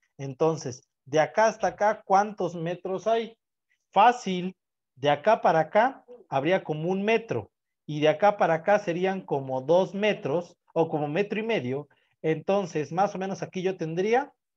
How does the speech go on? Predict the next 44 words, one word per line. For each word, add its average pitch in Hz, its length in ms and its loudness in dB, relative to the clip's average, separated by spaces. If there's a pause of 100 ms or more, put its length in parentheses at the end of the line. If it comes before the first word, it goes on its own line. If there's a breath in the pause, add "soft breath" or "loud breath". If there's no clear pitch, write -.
(340)
de 123 140 -6
acá 202 300 4
hacia 135 360 -2
acá, 190 400 0 (100)
en 135 180 -6
línea 180 280 2
recta, 208 500 0
dos 156 320 2
metros. 131 520 -8 (320 soft breath)
Y 165 140 0
después, 165 520 2 (220)
de 147 220 0
la 151 200 4
pa-, 156 220 4
de 151 220 -2
donde 151 200 0
está 214 200 0
la 226 80 2
esquina 202 340 -4
hacia 135 160 -6
el 123 60 -2
apagador, 147 760 0 (260 soft breath)
un 190 260 -2
metro 190 320 0
sesenta. 175 600 -4
¿Por 160 200 -4
qué 202 100 0
uno 214 240 0
ses-, 165 260 -6 (260 soft breath)
perdón, 185 240 0
un 214 140 0
ochenta? 208 640 -2 (480)
Recuerden, 202 460 0
un 214 80 -2
ochenta. 196 420 -2
Tengo 214 340 0
tres 214 320 4
metros 214 720 0
desde 143 640 2
la 139 80 -2
esquina 214 380 -4
hasta 165 160 -2
el 123 120 -6
piso 247 540 0